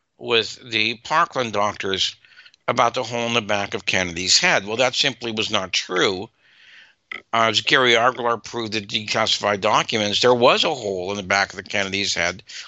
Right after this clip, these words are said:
which they did see in both Dallas and Bethesda.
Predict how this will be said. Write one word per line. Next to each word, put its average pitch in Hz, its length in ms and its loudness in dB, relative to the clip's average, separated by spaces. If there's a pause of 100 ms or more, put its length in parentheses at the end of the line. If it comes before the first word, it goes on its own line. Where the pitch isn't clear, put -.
which - 220 4
they 123 100 4
did 131 300 2
see 90 400 0 (440)
in 117 160 -6
both 107 280 0
Dallas 98 500 0
and 107 240 -4
Bethesda. 104 640 -4